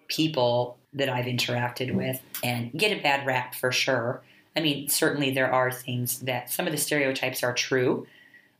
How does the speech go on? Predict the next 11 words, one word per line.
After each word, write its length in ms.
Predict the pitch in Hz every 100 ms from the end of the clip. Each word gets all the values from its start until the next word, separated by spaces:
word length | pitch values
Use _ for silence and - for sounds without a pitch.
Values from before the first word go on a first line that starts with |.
| -
um, 320 | 127 123 123 127
about 400 | 123 117 117 123
Biharis, 580 | 123 113 113 160 - -
but 380 | 127 131 120 - -
many 380 | 147 156 139 120
of 60 |
them 140 | 113 -
are 80 | -
not. 340 | - - -
So 480 | - - 135 123 123
I, 360 | 131 127 120